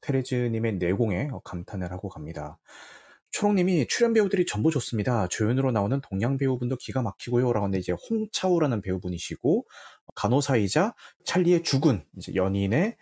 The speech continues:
어, 동생이기도 하죠. 그 리즈라는 역할을 연기해주신 홍차오 배우님이십니다. 앞으로 요 작품에 나온 배우들 모두 좀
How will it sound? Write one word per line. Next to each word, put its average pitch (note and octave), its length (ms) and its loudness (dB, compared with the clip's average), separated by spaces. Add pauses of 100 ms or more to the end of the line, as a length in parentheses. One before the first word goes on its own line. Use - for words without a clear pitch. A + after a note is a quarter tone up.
(300)
어, - 140 -8 (260)
동생이기도 G#2+ 960 -2
하죠. - 480 0
그 F#2 60 -4
리즈라는 F#2+ 920 2
역할을 E2+ 380 -2
연기해주신 E2+ 500 -4 (400)
홍차오 D#3+ 600 2
배우님이십니다. F2 920 -6 (760)
앞으로 C3+ 320 2
요 B2+ 380 4
작품에 C3+ 320 -2
나온 A2 260 0
배우들 A#2 380 0
모두 C3 460 2
좀 G2 220 -8